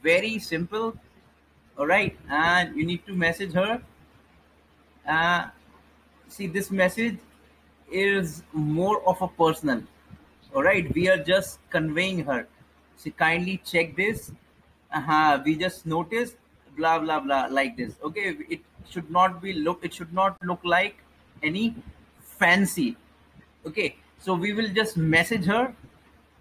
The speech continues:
Okay. We'll just click on here,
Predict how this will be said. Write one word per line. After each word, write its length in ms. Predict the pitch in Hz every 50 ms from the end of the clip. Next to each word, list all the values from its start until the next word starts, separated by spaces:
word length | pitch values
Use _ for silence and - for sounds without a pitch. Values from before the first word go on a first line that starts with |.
| _ _ - _ _ _ _ _ _ _ _ -
Okay. 320 | 160 160 233 214 175 - - - - - - - - _ _ _ _ _ _ _ - - _ _ _ _ - - - 151
We'll 180 | 151 170 175 175
just 200 | 196 185 - -
click 220 | 196 196 196 -
on 160 | 202 208 202
here, 340 | 185 180 180 196 220 233 226